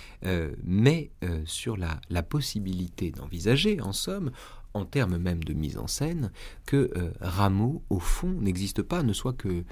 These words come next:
l'effet d'une conversation que Diderot aurait avec lui-même. D'abord parce que Rameau ressemble à tous égards, qu'en dites-vous, hein,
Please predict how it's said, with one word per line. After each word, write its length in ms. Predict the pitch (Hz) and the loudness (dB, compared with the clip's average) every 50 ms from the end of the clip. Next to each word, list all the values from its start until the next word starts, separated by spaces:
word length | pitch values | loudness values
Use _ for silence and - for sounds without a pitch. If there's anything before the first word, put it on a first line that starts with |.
| - - - - - - | -14 -18 -18 -12 -2 2
l'effet 300 | 95 98 98 - 143 127 | 4 4 4 4 2 2
d'une 160 | 104 90 87 | 2 2 0
conversation 680 | - - 92 90 90 85 - 87 - - - 151 151 | 0 0 0 0 -2 -2 -4 -6 -6 -4 -4 -4 -6
que 120 | 135 - 98 | -2 -2 -2
Diderot 500 | 87 90 92 87 87 87 - 127 147 156 - - - - - - - | -2 -2 -2 -2 -2 -2 -2 -2 -4 -4 -6 -10 -14 -14 -14 -6 0
aurait 340 | 98 98 98 131 147 - - | 0 2 2 2 2 0 -2
avec 240 | 87 107 117 - - | 0 0 0 -2 0
lui-même. 460 | 95 90 85 82 82 76 76 78 73 - - - - - | 0 0 0 0 -2 -4 -4 -6 -8 -10 -12 -16 -14 -6
D'abord 360 | 90 117 156 185 220 220 202 | 2 4 4 6 4 2 0
parce 280 | - - 101 - - - | -4 -6 -4 -4 -6 -8
que 280 | - - 90 73 - - - | -6 -6 -6 -6 -8 -10 -8
Rameau 640 | - 85 82 101 104 107 123 160 196 220 226 214 - - - - - - - - - - | -6 -2 2 2 4 4 4 4 2 2 0 -4 -10 -16 -20 -20 -20 -20 -20 -16 -6 -2
ressemble 920 | 107 101 107 156 151 127 - - 147 131 120 104 90 85 78 73 71 - - - | 0 4 6 6 6 6 2 0 0 0 0 -2 -2 -4 -6 -8 -10 -12 -12 -12
à 100 | - 85 | -12 -12
tous 260 | 85 - - 156 120 95 | -10 -6 -4 -2 -2 -2
égards, 500 | 85 85 110 131 175 185 185 170 - - - | -2 -2 -2 -2 -2 -4 -6 -6 -8 -8 0
qu'en 140 | - 151 139 | 4 6 6
dites-vous, 420 | 113 107 92 87 78 78 78 82 | 6 6 4 2 -2 -2 -2 0
hein, 120 | 87 101 | 0 0